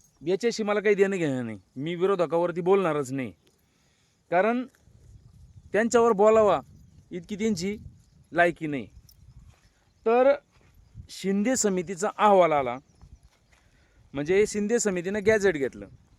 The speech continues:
त्या गॅझेटनुसार तो अठ्ठावन्न लाख नोंदीचा अहवाल शिंदे समितीनं पास केला. त्याच्यात अठ्ठावन्न लाख मराठी ओबीसीत गेले, म्हणजे कुणबी झाले,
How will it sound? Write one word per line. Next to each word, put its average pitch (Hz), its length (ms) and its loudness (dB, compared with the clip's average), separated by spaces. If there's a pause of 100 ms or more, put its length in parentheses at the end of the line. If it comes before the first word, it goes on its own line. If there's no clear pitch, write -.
(140)
त्या 196 160 0
गॅझेटनुसार 180 840 -2 (880)
तो 202 260 -2 (840)
अठ्ठावन्न 220 520 2
लाख 214 320 0
नोंदीचा 202 640 -2 (160)
अहवाल 196 420 4 (840)
शिंदे 190 260 -4
समितीनं 175 420 -6
पास 180 280 -2
केला. 135 240 -4 (1000)
त्याच्यात 180 280 -4
अठ्ठावन्न 214 480 -4
लाख 202 360 0
मराठी 190 400 -2 (920)
ओबीसीत 220 380 -2
गेले, 113 280 -12 (360)
म्हणजे 262 180 -12
कुणबी 285 380 -2
झाले, 123 280 -4